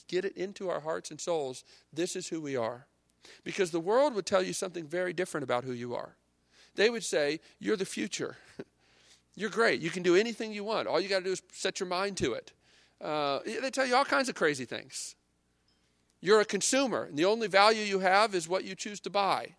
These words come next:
There's all kinds of things that the world would tell you you are. God says you're a pilgrim people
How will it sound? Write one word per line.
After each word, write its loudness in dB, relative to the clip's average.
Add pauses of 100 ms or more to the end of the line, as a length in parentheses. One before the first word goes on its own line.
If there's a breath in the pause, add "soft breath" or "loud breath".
(560 soft breath)
There's 0
all 6
kinds 2
of -2
things 0
that -12
the -6
world 2
would -6
tell 0
you -4
you -4
are. 0 (240 loud breath)
God 2
says -6
you're -6
a -6
pilgrim -8
people -12